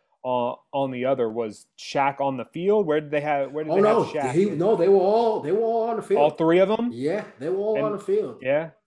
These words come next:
Speaker 2: Yeah.
Speaker 1: Well, I, that, it's just interesting to me 'cause you'd think in that scenario that you maybe move J P P inside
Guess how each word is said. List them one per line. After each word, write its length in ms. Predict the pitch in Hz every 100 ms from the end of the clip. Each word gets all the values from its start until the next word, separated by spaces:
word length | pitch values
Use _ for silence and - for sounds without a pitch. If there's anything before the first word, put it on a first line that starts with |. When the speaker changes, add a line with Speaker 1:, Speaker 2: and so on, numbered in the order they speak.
| _
Speaker 2:
Yeah. 340 | 127 160 170 - - -
Speaker 1:
Well, 120 | 151
I, 120 | 160
that, 260 | 180 185 190 _ -
it's 140 | 170
just 180 | 202 196
interesting 480 | 185 180 175 185 151
to 80 |
me 200 | 147 160
'cause 200 | 147 143 127
you'd 240 | 143 123
think 480 | _ 185 180 139 - -
in 200 | 143 135
that 260 | 139 147
scenario 720 | - 135 131 131 131 127 123 120 _ -
that 180 | 139 147
you 100 | 143
maybe 340 | 139 143 139
move 420 | 135 143 143 127
J 240 | - 143 135
P 240 | - 127
P 360 | - 147 131 - -
inside 880 | 147 156 139 - 127 113 107 104